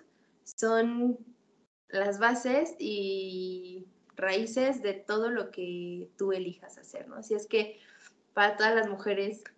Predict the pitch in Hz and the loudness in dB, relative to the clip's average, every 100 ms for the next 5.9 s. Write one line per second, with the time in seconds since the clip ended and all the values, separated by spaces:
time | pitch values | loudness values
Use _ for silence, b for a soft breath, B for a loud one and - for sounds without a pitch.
0 | _ - 202 196 190 190 - - 202 185 | _ -6 -4 -2 -4 -8 -12 -10 -6 -6
1 | 185 202 208 220 240 - _ - 196 202 | -4 -2 -2 -2 -4 -8 _ -16 -14 -8
2 | 208 220 285 370 _ 185 190 208 214 185 | -4 -2 -2 -8 _ -4 -2 -4 -4 -6
3 | 190 - 196 196 196 196 196 196 190 185 | -6 -4 -6 -2 -2 -2 -4 -4 -6 -6
4 | 185 202 202 190 175 - _ _ _ 202 | -6 -8 -6 -4 -6 -10 _ _ _ -14
5 | 196 202 196 196 196 190 226 233 - | -6 -4 -4 -4 -4 0 0 0 -4